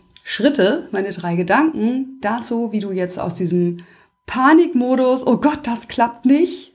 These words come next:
rauskommst, dich wieder sammelst, dich ausrichtest, im Service bist für die, die da sind,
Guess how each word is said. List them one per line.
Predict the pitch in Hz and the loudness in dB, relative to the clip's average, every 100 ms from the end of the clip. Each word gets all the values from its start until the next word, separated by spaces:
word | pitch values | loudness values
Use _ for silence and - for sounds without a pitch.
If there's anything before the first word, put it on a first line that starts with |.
| - | -6
rauskommst, | 202 - 302 - 247 247 262 - - _ - | -2 0 -2 -4 -4 -4 -4 -8 -20 _ -10
dich | 214 | -6
wieder | 185 190 | -2 0
sammelst, | 233 262 262 262 247 - _ _ | 2 2 2 0 -6 -12 _ _
dich | 220 - | -12 -4
ausrichtest, | 220 233 - 233 226 220 208 202 - | 0 0 0 -4 -4 -2 -2 -4 -6
im | 254 285 | 0 2
Service | 277 254 233 - | 2 -4 -6 -8
bist | 226 - | -10 -8
für | 208 | -10
die, | 190 | -10
die | 180 170 | -8 -4
da | 240 302 | -2 -2
sind, | 285 277 277 285 | 2 4 4 2